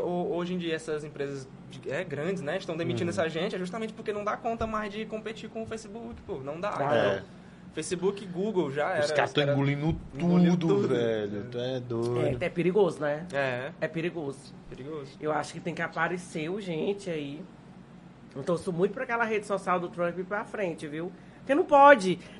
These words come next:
Speaker 3: Nada que tá na mão só de poucas pessoas dá certo.
Speaker 1: Uhum.
Speaker 3: Porque elas usam do jeito que elas que-, querem,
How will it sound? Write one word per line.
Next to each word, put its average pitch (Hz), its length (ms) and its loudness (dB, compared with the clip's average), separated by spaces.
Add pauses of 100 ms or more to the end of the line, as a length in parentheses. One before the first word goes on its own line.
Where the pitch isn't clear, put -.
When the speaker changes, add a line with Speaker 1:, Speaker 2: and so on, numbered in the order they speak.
Speaker 3:
Nada 226 340 2
que - 120 -6
tá 190 280 4 (140)
na 185 140 2
mão 175 240 2
só 170 320 0
de 160 100 -4
poucas 170 300 -2
pessoas 170 340 -4
dá 190 140 0
certo. - 240 -14 (480)
Speaker 1:
Uhum. 127 140 -12 (100)
Speaker 3:
Porque - 160 -2
elas 170 300 4
usam 160 200 -4
do 160 120 -6
jeito 196 460 -2 (540)
que 170 80 -2
elas 160 540 0
que-, 127 160 -12 (180)
querem, 190 960 10